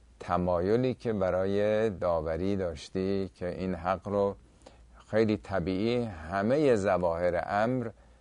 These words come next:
دلالت بر این می‌کرد که، اه، بله، این جوان مسلمان بیگناهه. اه،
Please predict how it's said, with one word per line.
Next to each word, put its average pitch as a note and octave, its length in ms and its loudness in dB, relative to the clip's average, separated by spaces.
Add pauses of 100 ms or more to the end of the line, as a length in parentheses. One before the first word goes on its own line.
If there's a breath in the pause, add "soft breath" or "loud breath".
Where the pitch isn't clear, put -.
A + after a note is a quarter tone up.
(240 soft breath)
دلالت F#2+ 600 4
بر F#2 140 2
این G#2 200 0
می‌کرد A2+ 540 -2
که، A#2 440 2 (520 soft breath)
اه، E2 460 -2
بله، F2 360 2
این F#2+ 200 0
جوان F2 420 -4
مسلمان F2 640 -4
بیگناهه. F#2+ 800 -2 (800 soft breath)
اه، E2 460 -4